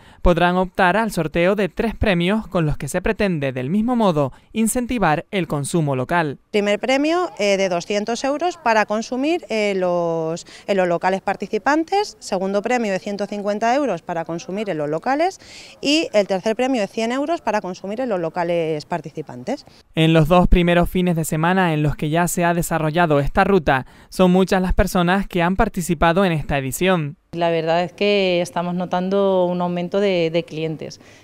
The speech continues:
Speaker 3: con la tapa, la verdad es que sí.
Speaker 1: Hasta el treinta y uno de octubre, todo aquel que lo desee puede acercarse a Olías del Rey y, además de visitar la localidad, realizar esta tradicional ruta.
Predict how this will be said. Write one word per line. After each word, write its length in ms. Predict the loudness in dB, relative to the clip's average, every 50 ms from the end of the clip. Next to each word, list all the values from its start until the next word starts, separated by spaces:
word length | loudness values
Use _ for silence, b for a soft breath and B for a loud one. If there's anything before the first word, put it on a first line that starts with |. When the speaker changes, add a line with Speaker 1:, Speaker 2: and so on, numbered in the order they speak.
| B _
Speaker 3:
con 140 | -2 -2 -2
la 100 | -2 -2
tapa, 240 | -4 -4 -2 -2
la 80 | -4 -2
verdad 220 | -4 -4 -4 -6 -8
es 60 | -8
que 100 | -10 -12
sí. 240 | -12 -12 -12 -16 -16 -20 b b b b b b 2
Speaker 1:
Hasta 300 | 2 2 4 4 2 2
el 100 | 2 2
treinta 300 | 0 0 0 0 0 2
y 80 | 2
uno 160 | 2 2 2 2
de 60 | 0
octubre, 440 | 0 0 0 2 2 4 2 2 2
todo 280 | 2 0 0 2 2 0
aquel 280 | 0 0 -2 -2 -2
que 120 | -2 -4 -2
lo 80 | 0
desee 480 | 0 -2 -2 0 0 0 0 -2 -4 b b b b b 2
puede 220 | 4 4 4 4
acercarse 540 | 0 0 -2 -4 -2 -2 -2 -4 -2 -2 0
a 120 | 0 0
Olías 260 | 0 0 0 -2 -2
del 160 | -2 -2 -2 0
Rey 380 | 0 0 0 0 -2 -4 -8 _
y, 140 | -2 -2
además 360 | 0 0 -2 -2 -2 -2 -2 -2
de 100 | -2 -2
visitar 420 | -2 -4 -4 -2 0 0 0 0
la 100 | -2 -4
localidad, 640 | -4 -4 -2 0 0 2 2 2 2 2 0 -4 b b b b b b
realizar 640 | 0 2 4 4 4 2 0 0 0 0 0 -2 -4 -8 _ _ _
esta 320 | -2 -2 0 0 -2 -4 -2
tradicional 640 | -2 -2 0 0 -2 -2 -2 -2 -2 0 0 0 0
ruta. 440 | 2 2 2 2 2 0 -2 -2